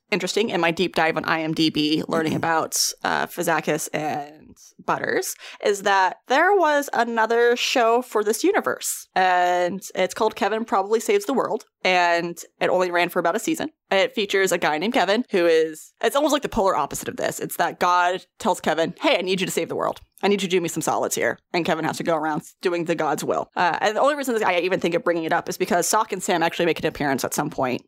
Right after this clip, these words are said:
Speaker 1: in, like, a little crossover episode, so you know that they exist in the same world. And I'm glad that they got another take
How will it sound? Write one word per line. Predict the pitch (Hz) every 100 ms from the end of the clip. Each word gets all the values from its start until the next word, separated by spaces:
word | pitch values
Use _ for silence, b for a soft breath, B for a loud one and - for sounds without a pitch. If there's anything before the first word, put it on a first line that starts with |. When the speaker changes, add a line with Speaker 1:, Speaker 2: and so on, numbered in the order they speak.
| -
Speaker 1:
in, | 180
like, | 156 160
a | 165
little | 156
crossover | 147 - 151 - 147 -
episode, | 135 - - 151
so | -
you | 170 156
know | 175 165
that | 156 151
they | 156
exist | 151 165 - - -
in | -
the | 151
same | - 151 143
world. | 135 127 127 -
And | - 165 160 160 160 - -
I'm | 208
glad | 196 202
that | 202
they | 214
got | 202 180 -
another | 180 175 170 160 -
take | 226 208 -